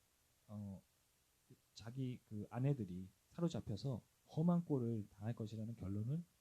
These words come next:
벌써 내리고 있습니다. 그들은 아직 그 땅에 들어가지도 않았습니다. 그리고 적들을 만나기도 전입니다. 그런데 머릿속에는 완벽한 패배의 시나리오가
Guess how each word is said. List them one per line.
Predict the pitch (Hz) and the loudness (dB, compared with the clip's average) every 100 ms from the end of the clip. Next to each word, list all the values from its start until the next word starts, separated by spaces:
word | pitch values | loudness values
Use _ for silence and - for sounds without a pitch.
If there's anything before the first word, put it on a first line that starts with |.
| _ _ | _ _
벌써 | 143 175 | -6 -4
내리고 | 110 135 156 | -4 -4 -6
있습니다. | 110 - 90 - _ _ _ _ _ _ _ _ _ _ _ _ - | -8 -12 -20 -20 _ _ _ _ _ _ _ _ _ _ _ _ -4
그들은 | 196 214 | 0 2
아직 | 147 139 147 185 170 - | 2 0 2 4 4 0
그 | - 175 | 2 2
땅에 | 180 185 180 | 6 6 6
들어가지도 | 139 151 170 170 170 180 - | 4 4 4 2 4 2 4
않았습니다. | 120 175 - 98 90 - _ _ _ _ _ _ _ - | 4 2 2 -6 -6 -10 _ _ _ _ _ _ _ 0
그리고 | 190 214 | 4 6
적들을 | 165 - 202 196 | 4 4 6 6
만나기도 | 104 123 139 143 147 151 | 4 0 0 4 4 4
전입니다. | - 117 175 143 90 82 92 _ _ _ _ _ _ _ | 2 4 6 6 0 -8 -14 _ _ _ _ _ _ _
그런데 | 185 185 185 | 2 4 4
머릿속에는 | 143 180 170 160 151 185 101 | 2 0 0 -2 0 0 0
완벽한 | 87 113 175 196 196 - 190 | -2 4 6 6 4 0 -2
패배의 | 180 180 185 185 175 | 0 -2 0 2 2
시나리오가 | 175 - 156 143 123 131 175 | 0 -4 -2 0 0 0 -2